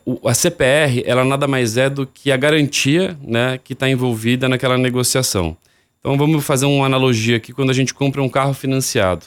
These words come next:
né? No documento do carro fica lá que o carro tá alienado pro banco X, Y ou Z. É, a C P R é a mesma coisa. Ela só tá dizendo que aquele talhão onde o agricultor tá produzindo ou a soja ou o café, enfim, qualquer que seja a cultura, é,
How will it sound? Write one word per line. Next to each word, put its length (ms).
né? 80
No 140
documento 360
do 120
carro 240
fica 180
lá 100
que 60
o 60
carro 200
tá 120
alienado 500
pro 120
banco 460
X, 360
Y 280
ou 140
Z. 240
É, 480
a 60
C 140
P 100
R 100
é 20
a 40
mesma 240
coisa. 480
Ela 140
só 140
tá 120
dizendo 420
que 180
aquele 320
talhão 600
onde 180
o 40
agricultor 360
tá 120
produzindo 540
ou 60
a 60
soja 420
ou 60
o 20
café, 360
enfim, 240
qualquer 300
que 80
seja 180
a 20
cultura, 500
é, 420